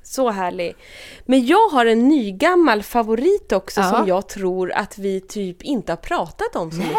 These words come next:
Speaker 1: mycket. Som jag tänkte bara
Speaker 2: spännande.
Speaker 1: damma av här. Som är, är en skitsnygg, absolut, på liksom våren och sommaren och, eh,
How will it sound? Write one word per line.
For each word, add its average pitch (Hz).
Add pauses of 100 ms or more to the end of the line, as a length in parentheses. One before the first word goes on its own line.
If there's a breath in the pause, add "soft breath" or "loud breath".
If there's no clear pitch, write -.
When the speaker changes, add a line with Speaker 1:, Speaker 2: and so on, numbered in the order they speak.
Speaker 1:
mycket. -
Som 220
jag 175
tänkte 311
bara 226 (100)
Speaker 2:
spännande. 165
Speaker 1:
damma 202
av 170
här. 185 (580 loud breath)
Som 285
är, 277 (320)
är 370
en 285 (300)
skitsnygg, 277 (140)
absolut, 226
på 214
liksom 196
våren 226
och 190
sommaren 185
och, -
eh, 113